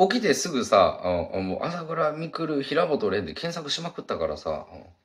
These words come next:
ほんで、TikTokに、あの、む-、無断で上げてるやつ拾えて、で、それで試合見てて。うん。あ、ありがたいよな、あれ。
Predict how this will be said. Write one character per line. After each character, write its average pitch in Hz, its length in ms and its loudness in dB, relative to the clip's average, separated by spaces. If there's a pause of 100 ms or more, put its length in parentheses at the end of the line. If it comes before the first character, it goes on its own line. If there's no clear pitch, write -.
(500)
ほ 175 40 -6
ん 190 40 2
で、 220 180 8
TikTok 214 920 2
に、 107 400 0
あ 87 60 -10 (120)
の、 87 320 0 (120)
む-、 120 320 2
無 135 120 4
断 135 180 8
で 123 60 4
上 123 120 4
げ 131 100 2
て 131 100 0
る 123 60 2
や 120 100 4
つ - 140 -8
拾 98 160 -6 (160)
え 78 60 0
て、 80 240 -6
で、 104 160 -12
そ 185 160 -4
れ 180 60 -4
で 170 100 -4
試 156 160 -2
合 131 80 0
見 127 80 -2
て 120 120 -6
て。 - 240 -14 (2250)
う 240 60 -20
ん。 - 20 -16 (2500)
あ、 - 220 -8
あ - 40 -6
り 175 80 -8
が 165 100 -6
た - 160 -10
い - 60 -6
よ - 120 -8
な、 - 80 -12
あ - 320 -16
れ。 85 80 -16